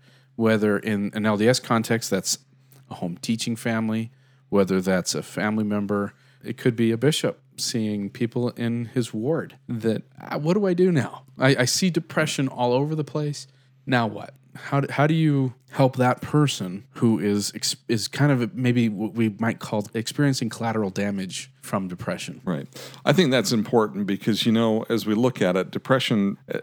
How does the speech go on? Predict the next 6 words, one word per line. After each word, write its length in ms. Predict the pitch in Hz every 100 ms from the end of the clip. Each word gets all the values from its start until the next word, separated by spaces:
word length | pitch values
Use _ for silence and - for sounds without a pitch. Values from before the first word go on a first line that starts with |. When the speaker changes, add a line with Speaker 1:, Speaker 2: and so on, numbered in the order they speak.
| -
Speaker 2:
as 200 | 104 107
it 140 | 113
becomes 460 | 90 - 196 196 -
more 420 | 131 135 113 95 - _ -
socially 440 | - 123 - 117
accepted, 540 | 92 - 117 - 190